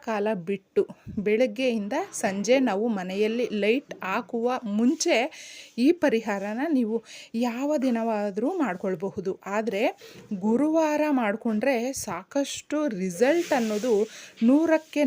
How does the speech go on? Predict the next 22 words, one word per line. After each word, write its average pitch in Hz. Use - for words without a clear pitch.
ನೂರರಷ್ಟು 247
ಕೊಡುತ್ತೆ. 202
ಬೇರೆ 320
ದಿನಗಳಲ್ಲೇ 202
ಅಂದರೆ 220
ಕಡಿಮೆ 220
ಇರುತ್ತೆ. 185
ಅದಕ್ಕೆ 185
ತಪ್ಪದೆ 269
ಏನು 320
ಇದಕ್ಕೆ 214
ನಾವು 185
ಖರ್ಚಿಲ್ಲದೆ 269
ಯಾವ 254
ರೀತಿ 220
ಮಾಡ್ಕೊಳ್ಬೇಕು, 190
ಒಂದೇ 254
ಒಂದು 202
ಇಡೀ 233
ಉಪ್ಪಿಂದ 254
ನಿಮ್ಮ 196
ಇಷ್ಟೇ -